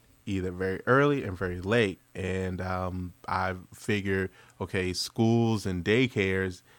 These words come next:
they get, you know, the T V going, books written, all that during the day.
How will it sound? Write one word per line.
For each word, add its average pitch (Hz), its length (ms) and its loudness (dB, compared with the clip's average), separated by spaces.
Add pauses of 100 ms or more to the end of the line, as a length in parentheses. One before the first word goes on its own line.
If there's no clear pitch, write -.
(180)
they 117 200 2
get, 107 240 0 (220)
you 104 140 -4
know, 90 200 -4
the 92 80 -8
T 104 260 -4
V 104 240 0
going, 98 720 0
books 107 340 4
written, 104 300 -2
all 107 240 2
that 117 300 6
during 98 180 0
the 87 80 -2
day. 101 500 4